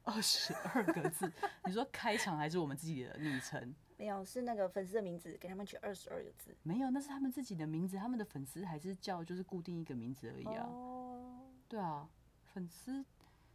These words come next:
Speaker 1: 但是我觉得粉丝名字就大概两三个字好记就好。比如说，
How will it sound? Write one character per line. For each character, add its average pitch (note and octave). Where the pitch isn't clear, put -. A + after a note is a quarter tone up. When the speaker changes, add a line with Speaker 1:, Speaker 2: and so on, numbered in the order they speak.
Speaker 1:
但 G4
是 G4
我 D4
觉 A#3+
得 B3+
粉 D#3
丝 G#3+
名 F#3+
字 F3+
就 G#3+
大 A#3
概 A3
两 C3+
三 F3+
个 E3
字 F3+
好 -
记 E3+
就 D3+
好。 -
比 C#3+
如 F3
说， A3+